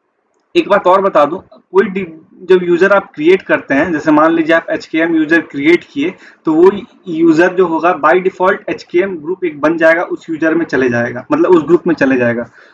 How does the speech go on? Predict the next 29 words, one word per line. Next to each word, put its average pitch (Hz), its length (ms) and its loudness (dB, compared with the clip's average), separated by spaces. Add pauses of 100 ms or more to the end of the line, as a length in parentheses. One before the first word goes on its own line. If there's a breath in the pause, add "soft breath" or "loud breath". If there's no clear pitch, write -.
(220 soft breath)
मतलब 175 240 2
जिस 185 220 -8
नाम 185 180 2
से 185 140 -2
आप 185 140 -2
यू-, 170 120 -2
group 160 320 -4
मतलब 165 260 0
user 156 300 0
बनाते 151 340 0
हैं 160 40 -4
उस - 140 -10
नाम 160 160 0
से 160 120 -4
ग्रुप 147 220 0
भी 156 160 2
बनता 131 400 0
है 123 120 -12 (380 loud breath)
और 143 80 2
वो 156 160 2
group 170 280 0
में 175 100 -2
यू-, 160 320 2
यूजर 151 360 2
पहले 147 340 2
से 160 160 -6
ही 170 100 2
रहता 127 320 -2
है। 113 60 -16